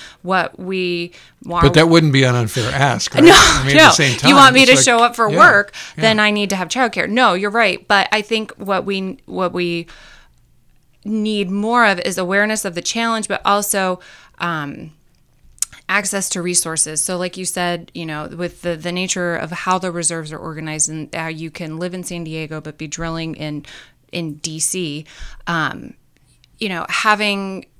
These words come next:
Speaker 1: um, a ready list of childcare resources that are available. So if you're that parent that has to travel with your kids,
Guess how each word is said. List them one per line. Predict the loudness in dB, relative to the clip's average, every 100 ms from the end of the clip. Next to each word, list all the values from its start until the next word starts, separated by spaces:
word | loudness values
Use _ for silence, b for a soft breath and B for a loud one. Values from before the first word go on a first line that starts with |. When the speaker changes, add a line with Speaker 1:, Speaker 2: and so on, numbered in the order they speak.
| _
Speaker 1:
um, | -10 -10 -12 -14 -8
a | -6
ready | 0 0 0
list | -2 -6 -6 -10
of | -8 -8 -8 -14 -12
childcare | -6 -4 -4 -6 -10
resources | -8 -8 -8 -10 -10
that | -10
are | -10 -10
available. | -10 -12 -12 -10
So | -8 -6
if | -6 -6
you're | -6 -4
that | -4 -6
parent | -8 -8 -8 -10
that | -10
has | -8 -8
to | -10
travel | -8 -6 -4 -6
with | -10 -12
your | -14
kids, | -10 -10 -10